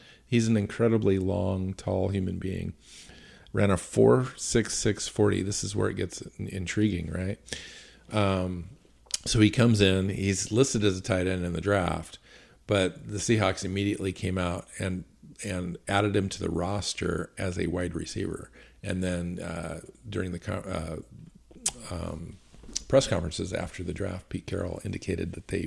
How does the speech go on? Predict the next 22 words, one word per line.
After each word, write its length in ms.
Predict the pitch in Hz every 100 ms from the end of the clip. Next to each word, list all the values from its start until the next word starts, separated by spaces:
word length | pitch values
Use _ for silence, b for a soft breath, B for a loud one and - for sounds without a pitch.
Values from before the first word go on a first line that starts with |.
| - -
in 80 |
fact, 300 | - 92 87
would 220 | 104 110 101
move 180 | 95
him 220 | 92 90 90
to 120 | 95
wide 240 | 87 87
receiver. 480 | 87 87 90 87 92 B B B B
He 120 | - 98
would 360 | 95 110 98
lose 260 | 98 98 90
some 160 | 92
weight. 320 | 82 80 82 - -
He'd 160 | 95
try 140 | - 98
to 60 |
get 160 | 95 -
that 160 | 90
forty, 500 | - 98 90 90 87 -
four 180 | - -
forty, 400 | - 98 92 92 - 98
um, 500 | 92 90 87 85